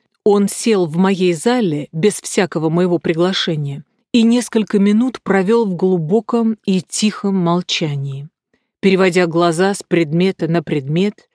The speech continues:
и потирая на коленях одну руку другую.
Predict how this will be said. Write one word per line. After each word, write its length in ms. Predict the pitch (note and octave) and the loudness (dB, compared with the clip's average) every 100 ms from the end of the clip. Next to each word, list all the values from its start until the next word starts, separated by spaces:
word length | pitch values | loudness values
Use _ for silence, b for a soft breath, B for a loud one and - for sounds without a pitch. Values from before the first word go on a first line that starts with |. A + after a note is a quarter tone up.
| _ _ _ - | _ _ _ 0
и 140 | B3+ | 0
потирая 640 | G#3+ G#3 G3+ F#3 G3+ G#3+ G3 | 2 0 2 0 2 2 2
на 140 | F#3+ | 0
коленях 640 | - E3 F#3 G#3 G3 - - | 0 0 2 2 0 -4 -2
одну 400 | F3+ D#3+ F3+ F#3+ | 0 0 0 0
руку 480 | F3 F#3 - F3+ - F3 | -2 -4 -2 -4 -4 -2
другую. 720 | F#3 E3+ D#3 D#3 C#3 C3 | 0 0 -2 -2 -4 -8